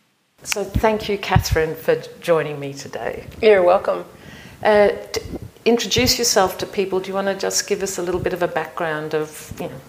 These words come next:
Speaker 1: where you've come from and your, you know, quick sort of potted career trajectory?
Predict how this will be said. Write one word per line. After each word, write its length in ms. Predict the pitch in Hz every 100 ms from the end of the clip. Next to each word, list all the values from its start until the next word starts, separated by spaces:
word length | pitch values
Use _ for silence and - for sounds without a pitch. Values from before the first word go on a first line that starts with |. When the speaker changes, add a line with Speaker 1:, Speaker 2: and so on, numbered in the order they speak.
| - -
Speaker 1:
where 120 | 349
you've 240 | 170 165
come 200 | - 185
from 440 | 180 - 170 165 165
and 240 | 160 160
your, 120 | 165 - - - - -
you 60 |
know, 120 | - -
quick 280 | - 247 -
sort 180 | - 180
of 60 | -
potted 380 | 202 202 202
career 320 | - 190 185 185
trajectory? 680 | - 160 - - 123 127